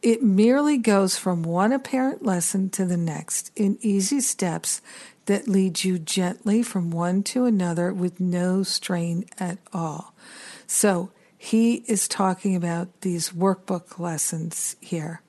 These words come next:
that just lead us gently from one to another with no strain at all. He says, "This cannot be confusing, yet you are confused.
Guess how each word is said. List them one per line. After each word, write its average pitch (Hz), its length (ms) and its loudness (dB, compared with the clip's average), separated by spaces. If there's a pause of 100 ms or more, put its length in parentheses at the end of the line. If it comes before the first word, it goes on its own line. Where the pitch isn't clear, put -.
(560)
that 180 320 0 (280)
just - 360 -2 (280)
lead 196 440 4
us 233 240 2
gently 220 680 2
from 185 260 0
one 175 260 0
to 190 220 -2
another 180 420 0
with 196 220 -4
no 180 420 0
strain 175 680 -4
at 180 100 -2
all. 160 340 -6 (520)
He 208 120 2
says, 214 280 2
"This 302 260 2
cannot 233 400 2
be 185 180 0
confusing, 190 960 0
yet 269 540 0
you 240 240 4
are 220 160 6
confused. - 720 -4